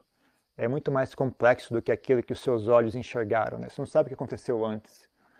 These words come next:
Você não sabe qual foi a motivação do, do que aconteceu, não, não sabe qual era o contexto em que aquilo aconteceu, né? Se olhando do seu contexto, você pode julgar a pessoa e falar, "Ah, você agiu mal."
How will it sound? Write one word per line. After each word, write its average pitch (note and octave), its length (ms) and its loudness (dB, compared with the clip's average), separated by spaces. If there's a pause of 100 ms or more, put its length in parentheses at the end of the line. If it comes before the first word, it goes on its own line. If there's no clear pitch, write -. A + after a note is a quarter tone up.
(320)
Você - 140 -12
não C#3 60 -4
sabe D3 200 2
qual C#3 140 4
foi D#3+ 160 6
a D#3 40 8
motivação C#3 680 0
do, B2 140 -2
do A#2 160 -4
que - 180 2
aconteceu, A#2 640 -4
não, A#2 180 -6
não C#3 60 -8
sabe C#3 220 -2
qual D3 120 0
era D3+ 80 8
o C#3+ 40 6
contexto D3 500 -2
em B2+ 60 -10
que A#2+ 40 -6
aquilo A2+ 240 -6
aconteceu, A#2+ 560 -10
né? C3 100 -20 (840)
Se - 140 -2
olhando C#3 220 4
do B2+ 80 0
seu F3 200 4
contexto, D3+ 460 0
você D#3 80 4
pode D3+ 220 4
julgar C#3 260 4
a C3+ 60 0
pessoa C#3+ 260 2
e - 20 -12
falar, D3 300 4
"Ah, D3 60 6
você B2 260 2
agiu C#3 260 6
mal." A#2 400 0